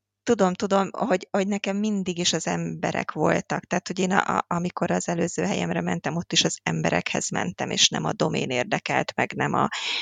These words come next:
és amikor a, a Danubiushoz jöttem, itt is a, az emberekhez jöttem. És, és ez a, szoktuk viccesen mondani, hogy mindenki hasznos mozdony akar lenni.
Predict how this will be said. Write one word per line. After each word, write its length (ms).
és 240
amikor 360
a, 200
a 180
Danubiushoz 720
jöttem, 340
itt 200
is 180
a, 280
az 160
emberekhez 640
jöttem. 480
És, 560
és 280
ez 120
a, 240
szoktuk 460
viccesen 480
mondani, 280
hogy 80
mindenki 360
hasznos 460
mozdony 380
akar 320
lenni. 420